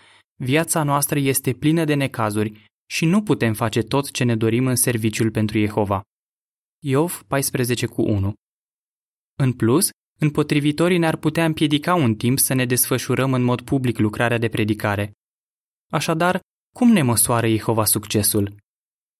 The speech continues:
În continuare vom răspunde la această întrebare cu ajutorul câtorva principii biblice. Paragraful șase. Întrebare. După ce criterii evaluează Jehova succesul activității noastre? Pentru Jehova,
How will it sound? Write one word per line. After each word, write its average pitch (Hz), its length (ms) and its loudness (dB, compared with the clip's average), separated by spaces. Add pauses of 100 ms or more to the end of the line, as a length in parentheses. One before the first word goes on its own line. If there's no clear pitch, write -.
(160)
În 143 120 2
continuare 131 580 0
vom 175 220 0
răspunde 170 460 2
la 117 100 0
această 120 440 -2
întrebare 123 520 0 (280)
cu - 60 -2
ajutorul 170 480 0
câtorva 143 460 0
principii 123 520 0
biblice. 107 500 0 (1500)
Paragraful 160 560 0
șase. 101 480 -2 (220)
Întrebare. 110 600 0 (760)
După 156 280 0
ce 247 140 0
criterii 147 560 2
evaluează 135 580 2
Jehova 135 440 0
succesul 143 560 -2
activității 120 640 0
noastre? 104 460 0 (1400)
Pentru 135 300 0
Jehova, 143 580 0